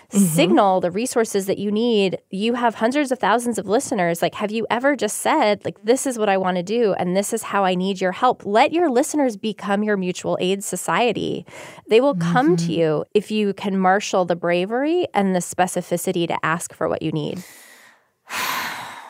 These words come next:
Speaker 3: It's funny how coming from a place of, like, I worked for the B B C,
Speaker 1: Mm-hmm.
Speaker 3: I worked for public radio, and I'm a woman who,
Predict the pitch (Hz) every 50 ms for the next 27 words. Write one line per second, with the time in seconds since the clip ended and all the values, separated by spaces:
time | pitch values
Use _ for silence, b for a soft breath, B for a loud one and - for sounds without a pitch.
0 | B B B B B B B B B B B - - 202 - - - - - 214
1 | 214 202 180 170 160 - - - - 185 170 - - - 185 180 185 185 185 -
2 | - 180 175 165 170 - - 165 156 160 160 - - 156 160 156 143 139 135 131
3 | - - 147 151 151 160 143 - - - - - 170 160 151 151 147 143 151 147
4 | 151 156 151 151 156 147 139 202 190 156 156 175 175 165 151 151 151 151 151 -
5 | - 139 143 147 147 139 151 147 143 - - - - 151 147 139 135 131 131 131
6 | - - _ _ _ - - - 180 165 156 139 - - 139 151 156 160 151 156
7 | 151 139 131 139 - 143 135 - B B B B B B B B _ - 185 180
8 | 180 185 185 190 190 190 185 180 175 175 180 185 202 196 180 170 160 156 160 165
9 | 170 175 170 - _ - 165 165 175 165 165 160 160 160 190